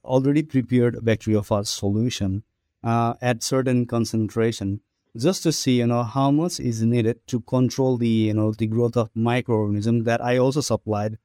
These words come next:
on the pork products. So I have the combination of, uh, the bad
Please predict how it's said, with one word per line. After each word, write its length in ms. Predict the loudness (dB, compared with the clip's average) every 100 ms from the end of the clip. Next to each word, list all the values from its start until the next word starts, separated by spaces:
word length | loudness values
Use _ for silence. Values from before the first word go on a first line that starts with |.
| _ -4
on 260 | 0 0
the 220 | 0 -4 -6 -6
pork 300 | -6 -8 -12
products. 440 | -8 -8 -8 -20 -20 _ _ -6
So 240 | 2 4
I 200 | 4 2
have 260 | 0 -2 -2
the 60 |
combination 600 | -2 0 2 2 0 0
of, 240 | 0 -2 -4
uh, 80 |
the 140 | -4 -4
bad 480 | -4 -2 -2 -4